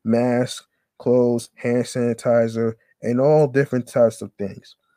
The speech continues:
Although normal is still way off. Smith is pivoting, um, his love,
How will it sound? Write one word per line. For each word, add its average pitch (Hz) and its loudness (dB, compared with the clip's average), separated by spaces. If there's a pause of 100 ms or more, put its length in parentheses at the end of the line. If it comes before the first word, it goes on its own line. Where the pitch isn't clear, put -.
(420)
Although 135 4 (600)
normal 127 0
is 123 -4
still 120 -2
way 110 -2
off. 92 -6 (460)
Smith 143 -2
is 131 -6
pivoting, 127 -2 (480)
um, 117 -2 (2000)
his 123 -2
love, 123 4